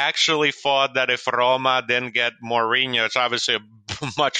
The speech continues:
flashier signing, and that actually turned out to be a good one. I thought Juric would have been superb for Roma. I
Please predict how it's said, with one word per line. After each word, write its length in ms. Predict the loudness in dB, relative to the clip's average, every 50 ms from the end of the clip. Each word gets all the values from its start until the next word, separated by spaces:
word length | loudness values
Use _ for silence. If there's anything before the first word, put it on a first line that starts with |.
| -6 -4
flashier 560 | -2 0 2 2 0 0 0 0 0 0 0
signing, 440 | 0 0 0 0 0 0 0 0 0
and 100 | 0 0
that 100 | 2 0
actually 420 | 0 0 -2 -2 -4 -4 -4 -4 -2
turned 260 | -2 -2 -2 -2 0
out 200 | 0 0 0 -2 -4
to 80 | -10
be 140 | -8 -4 -6
a 60 | -6
good 220 | -2 0 -2 -2 0
one. 180 | 0 -2 -2 -2 -6 -14 -14 -8 -4
I 100 | -4 -4
thought 240 | -2 0 0 0 0
Juric 500 | 0 0 2 2 2 2 0 -2 -2 -4
would 140 | -4 -2 -2
have 120 | -2 -2
been 180 | -2 -4 -4 -2
superb 800 | -2 -2 -2 -2 -2 -4 _ _ -2 0 2 4 4 4 2 0 -2 _ _ _ -20 -20 -20 -20 _
for 280 | -14 -6 -2 0 0 2
Roma. 340 | 2 2 2 2 0 0 0
I 480 | 0 2 0 0 0 0 0 0 0